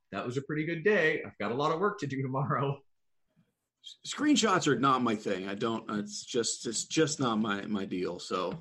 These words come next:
Speaker 2: um, you'll have to, people will have to figure out for themselves if, if I win something.
Speaker 1: Yeah, well, you did. So congratulations on that. The thing is,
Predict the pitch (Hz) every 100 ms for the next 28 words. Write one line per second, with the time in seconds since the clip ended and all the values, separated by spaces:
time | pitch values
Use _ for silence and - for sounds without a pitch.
0 | - 101 95 101 - 113 113 107 - 101
1 | - _ _ _ _ _ 139 139 120 117
2 | 110 107 104 117 110 101 120 98 98 95
3 | 90 90 82 87 90 90 98 82 123 90
4 | 90 78 - 98 - _ _ _ 107 139
5 | - 101 95 92 101 104 165 104 - -
6 | 110 107 110 123 156 151 139 135 123 120
7 | 143 127 101 - 147 - 214 220 113 101
8 | 98 - -